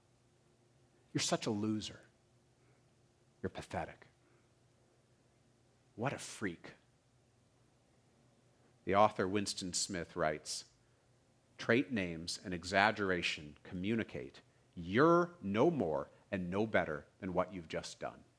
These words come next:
You're no more and no better than what you've just done.'" That's what labels do, these labels of contempt.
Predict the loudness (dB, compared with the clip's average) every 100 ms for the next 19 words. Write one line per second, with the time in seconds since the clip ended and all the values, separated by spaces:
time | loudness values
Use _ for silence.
0 | _ _ _ _ _ _ _ _ _ -8
1 | -6 -2 0 0 -2 -4 -12 -6 -2 0
2 | 0 0 -10 -16 -10 -6 0 0 -2 -6
3 | -6 -4 -4 -4 -8 -10 -10 -20 _ _
4 | _ _ _ _ _ _ _ _ _ _
5 | _ _ _ _ _ _ _ _ _ -6
6 | -6 -4 -2 -2 -2 -8 -8 -10 -10 -12
7 | -14 _ _ _ -8 -4 -2 -2 -4 -10
8 | -14 -14 -12 -14 -16 -20